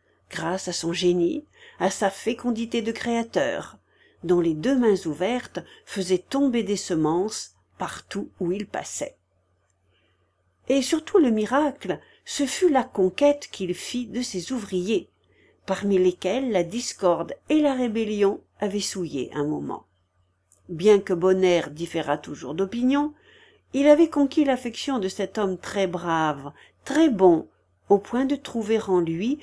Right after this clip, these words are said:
le lieutenant le plus fidèle, le plus dévoué, sans lequel certainement l'œuvre n'aurait pu s'accomplir.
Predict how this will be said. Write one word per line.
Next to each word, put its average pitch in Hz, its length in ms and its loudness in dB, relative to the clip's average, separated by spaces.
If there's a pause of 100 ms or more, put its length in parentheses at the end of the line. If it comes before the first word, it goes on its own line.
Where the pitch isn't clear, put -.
(180)
le 196 160 2
lieutenant 214 580 -2
le 208 120 -2
plus 262 240 -6
fidèle, 175 680 -2 (280)
le 220 180 0
plus 226 280 -4
dévoué, 208 720 2 (420)
sans 151 240 -4
lequel 151 460 -6
certainement 214 880 -2
l'œuvre 180 480 0
n'aurait 185 280 -2
pu 196 120 -12
s'accomplir. 220 760 -4